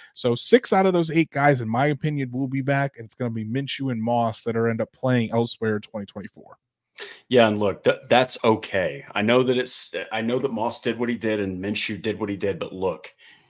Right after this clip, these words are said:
Speaker 2: it's okay. You want a quarterback that fits the scheme more and that's more like Anthony Richardson, so you don't have to change so much. And then with Moss,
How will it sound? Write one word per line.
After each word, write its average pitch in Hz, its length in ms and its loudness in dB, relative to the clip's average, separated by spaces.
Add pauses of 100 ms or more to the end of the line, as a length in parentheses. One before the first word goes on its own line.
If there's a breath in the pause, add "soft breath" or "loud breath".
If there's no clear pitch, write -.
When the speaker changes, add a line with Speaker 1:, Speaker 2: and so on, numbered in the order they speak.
(120 soft breath)
Speaker 2:
it's 107 220 -2
okay. 104 340 2
You 90 200 -8
want 117 240 -2
a - 20 -4
quarterback 113 480 0
that - 100 -10
fits - 300 -2
the 127 100 -6
scheme 113 340 4
more 92 440 -2
and 95 180 -4
that's 90 200 -8
more 87 160 -4
like 107 240 -6
Anthony 123 300 0
Richardson, 120 460 -2
so - 140 -2
you 87 140 -8
don't 95 240 -6
have 104 240 -2
to 92 80 -8
change 107 540 0
so 92 260 -2
much. 127 720 0 (560 loud breath)
And 131 180 4
then 135 180 2
with 156 240 0
Moss, 135 540 0